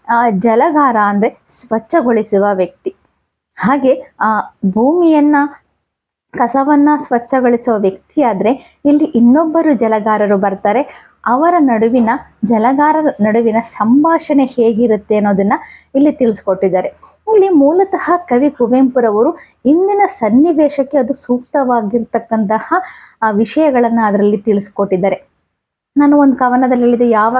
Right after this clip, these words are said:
ಕಾಲದ ಶಾಸ್ತ್ರವೇನು ಹೇಳಿದರೇನು" ಅಂತೇಳಿ. ಹಾಗೆ ಇದರಲ್ಲಿ ಜಾತಿ, ಧರ್ಮ, ಹಾಗೆ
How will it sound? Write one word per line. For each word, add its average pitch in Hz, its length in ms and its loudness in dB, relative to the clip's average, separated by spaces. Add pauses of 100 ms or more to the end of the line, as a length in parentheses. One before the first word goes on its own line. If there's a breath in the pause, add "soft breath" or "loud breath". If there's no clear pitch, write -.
ಕಾಲದ 233 280 0
ಶಾಸ್ತ್ರವೇನು 226 720 0
ಹೇಳಿದರೇನು" 208 720 0
ಅಂತೇಳಿ. 202 420 0 (460 loud breath)
ಹಾಗೆ 311 600 -2
ಇದರಲ್ಲಿ 277 640 0 (160)
ಜಾತಿ, 226 720 -2 (920)
ಧರ್ಮ, 233 400 0 (1200)
ಹಾಗೆ 311 480 -2